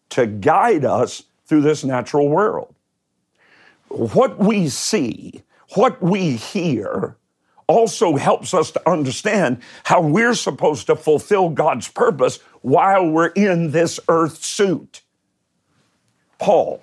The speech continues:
this, this is one of the most powerfully profound examples I could give you of this particular form of God's wisdom, Sophia. It's in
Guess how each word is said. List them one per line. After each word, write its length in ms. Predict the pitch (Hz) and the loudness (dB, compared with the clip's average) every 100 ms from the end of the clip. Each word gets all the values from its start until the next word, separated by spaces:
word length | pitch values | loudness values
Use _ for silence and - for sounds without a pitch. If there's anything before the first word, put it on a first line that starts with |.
| - | -6
this, 120 | - | -6
this 300 | - 190 156 | -2 -4 -2
is 120 | 147 | -4
one 140 | 139 147 | -4 -2
of 80 | 139 | -2
the 60 | |
most 300 | 131 113 - | -2 -2 -4
powerfully 580 | - 190 220 226 196 156 | -4 0 2 0 -2 -4
profound 600 | 113 131 - 156 156 143 | -2 -4 -2 -2 0 -2
examples 540 | 120 113 123 113 95 95 | -4 -4 -4 -6 -6 -4
I 100 | 98 | -4
could 240 | 92 85 | -6 -8
give 260 | 101 190 80 | -4 -4 -6
you 240 | 67 90 _ _ _ _ _ - | -10 -12 _ _ _ _ _ -4
of 240 | 135 113 101 | -2 -2 0
this 240 | 151 - _ _ | -2 -2 _ _
particular 840 | - 127 - 220 165 139 120 113 98 _ | -4 -4 -2 -4 -2 0 2 0 -2 _
form 560 | - - 175 127 113 139 - | -14 -2 0 2 0 -2 -2
of 180 | 120 | -2
God's 320 | 113 127 127 92 | 0 2 0 -2
wisdom, 500 | 135 143 90 104 120 | -2 -2 -2 -6 -4
Sophia. 680 | - 131 - 185 123 - - _ _ _ _ _ _ - | -4 -4 -4 -6 -6 -10 -18 _ _ _ _ _ _ -4
It's 200 | 143 170 | -2 0
in 140 | 160 | -2